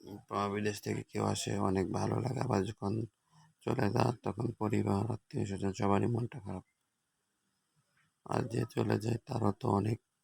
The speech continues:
খারাপ লাগে। সবাইকে ছেড়ে,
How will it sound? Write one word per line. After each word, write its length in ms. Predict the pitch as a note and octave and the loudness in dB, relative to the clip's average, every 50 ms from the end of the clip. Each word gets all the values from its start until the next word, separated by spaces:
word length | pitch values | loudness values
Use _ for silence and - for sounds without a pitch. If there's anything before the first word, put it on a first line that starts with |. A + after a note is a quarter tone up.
| _ _ | _ _
খারাপ 380 | - - G#2 G#2 G2 - _ - | -14 -4 -4 -4 -4 -4 _ -6
লাগে। 340 | A#2+ - A#2 - A2+ G#2+ G2 - _ _ _ _ _ _ _ _ _ _ _ _ _ _ _ _ _ _ _ _ _ _ _ _ _ _ _ _ _ _ _ _ A4+ A4+ _ _ _ _ _ _ _ _ A#4 - - - _ _ _ _ | -6 -6 -4 -6 -8 -10 -10 -14 _ _ _ _ _ _ _ _ _ _ _ _ _ _ _ _ _ _ _ _ _ _ _ _ _ _ _ _ _ _ _ _ _ _ _ _ _ _ _ _ _ _ _ -20 -20 -20 _ _ _ _
সবাইকে 460 | - G#2 G2+ G#2+ G#2+ G#2 - - G2+ | 0 2 4 4 2 2 0 -4 -6
ছেড়ে, 400 | - - A2 A2 A2+ G#2+ G#2 | -4 -2 -2 0 2 2 2